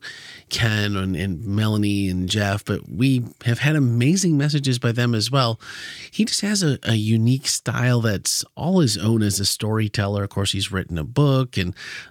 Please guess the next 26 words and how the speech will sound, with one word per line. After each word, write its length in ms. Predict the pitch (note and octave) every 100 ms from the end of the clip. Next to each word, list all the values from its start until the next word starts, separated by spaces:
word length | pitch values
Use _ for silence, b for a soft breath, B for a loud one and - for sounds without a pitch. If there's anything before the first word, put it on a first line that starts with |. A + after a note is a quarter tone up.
| -
uh, 140 | - -
many 320 | B2+ C#3 C3
other 140 | A2
accolades. 680 | E2 G2 - G#2 G2+ G2+ G2+
If 240 | F#2+ -
you 140 | G2+ F#2
swipe 340 | - G#2+ G2
up 180 | G2+ - -
in 320 | G2+ G#2+ G2
today's 300 | F#2+ F#2+ F#2+
show 160 | - G2+
notes, 360 | F#2+ F2+ - -
there's 240 | F#2+ F2+
a 80 | F#2+
link 340 | F#2+ F#2+ -
to 180 | - G2+
some 240 | F#2 G2+ G2+
more 120 | F#2+
information 540 | F#2 F#2+ F2+ G2 G2+
about 240 | F2+ D#2+ -
him 300 | G#2 F#2 B B B B
on 200 | F#2 F#2+
the 80 | F#2+
Senate 420 | - A2 G2 F2+
Chaplain 460 | - F#2+ F#2 F#2+ F2+
page. 440 | A#2 F#2 F#2 -